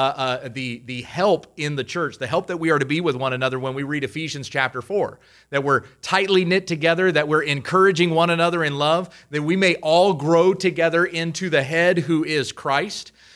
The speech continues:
So when you help your brother or sister grow in sanctification, grow in holiness,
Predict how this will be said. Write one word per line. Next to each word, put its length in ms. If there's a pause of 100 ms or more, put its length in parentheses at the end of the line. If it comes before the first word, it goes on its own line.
(120)
So 160
when 300
you 480
help 420
your 240
brother 420
or 200
sister 580
grow 580
in 260
sanctification, 1120 (440)
grow 360
in 100
holiness, 760